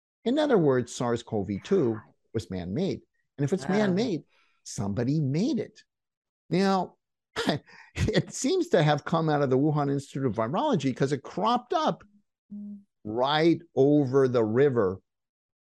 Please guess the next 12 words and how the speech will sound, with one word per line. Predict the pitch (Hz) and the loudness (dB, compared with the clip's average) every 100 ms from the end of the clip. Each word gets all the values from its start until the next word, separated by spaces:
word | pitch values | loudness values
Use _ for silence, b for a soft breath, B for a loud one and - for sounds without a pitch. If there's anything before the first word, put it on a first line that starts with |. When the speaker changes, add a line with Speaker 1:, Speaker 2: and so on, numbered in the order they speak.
| _ _ _ _ | _ _ _ _
Speaker 1:
You | 196 | 0
just | 196 254 - | 2 0 0
go | 220 247 | 2 4
across | 240 226 220 208 | 4 4 2 2
the | 226 | 2
river | 196 262 190 117 | 4 4 4 2
from | - 151 | 2 4
the | 151 | 4
Wuhan | 160 180 165 170 170 | 6 4 4 0 -2
Institute | 165 - 165 175 170 | -2 0 2 4 2
of | 156 | 2
Virology. | 156 156 196 196 135 - | 0 2 2 2 0 -4